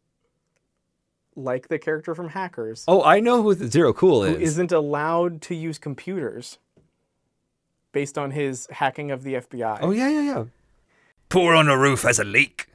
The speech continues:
Speaker 2: <laughs>
Speaker 1: So, I think, what I'm saying is, like, it didn't stop Zero Cool.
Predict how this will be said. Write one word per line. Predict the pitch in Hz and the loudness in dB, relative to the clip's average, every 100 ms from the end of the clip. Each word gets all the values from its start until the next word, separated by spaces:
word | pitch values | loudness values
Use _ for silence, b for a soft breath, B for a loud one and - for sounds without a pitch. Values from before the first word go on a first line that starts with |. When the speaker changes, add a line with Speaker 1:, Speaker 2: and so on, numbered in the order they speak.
| _ 285 | _ -8
Speaker 2:
<laughs> | 170 B B B B B B B _ - | -8 B B B B B B B _ -16
Speaker 1:
So, | - 180 - _ _ _ _ - - | -2 -2 -2 _ _ _ _ -8 0
I | 180 | 2
think, | 214 175 | 2 2
what | 185 | 0
I'm | |
saying | 180 208 | 2 2
is, | 165 156 | 2 2
like, | 147 b b | 0 b b
it | 170 | 0
didn't | 208 226 | 2 0
stop | - 214 185 _ _ _ _ - | 2 2 0 _ _ _ _ -10
Zero | 160 175 165 | -2 2 2
Cool. | 156 156 139 127 | 0 -6 -4 -6